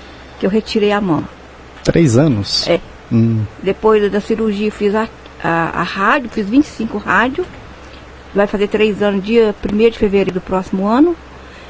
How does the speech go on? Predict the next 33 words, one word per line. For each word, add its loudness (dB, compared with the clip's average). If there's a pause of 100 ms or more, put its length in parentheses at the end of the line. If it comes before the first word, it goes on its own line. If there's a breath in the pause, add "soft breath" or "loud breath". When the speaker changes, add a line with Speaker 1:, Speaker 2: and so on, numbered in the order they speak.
(520 loud breath)
Speaker 1:
E 4
fiquei 4
indo 2
de -8
seis 2
em 8
seis 2
meses, 4
né? 2
Todos 2
os -2
exames -2
tava -2
tudo -8
bem, 4
deu 4
tudo -2
bem, 0
graças -4
a 0
Deus. -2 (380 loud breath)
Até 0
agora 2
tá -2
com 0
dois 2
meses, 2 (260)
eu 2
fiz -2
a 2
reposição -2
de -4
mama. 2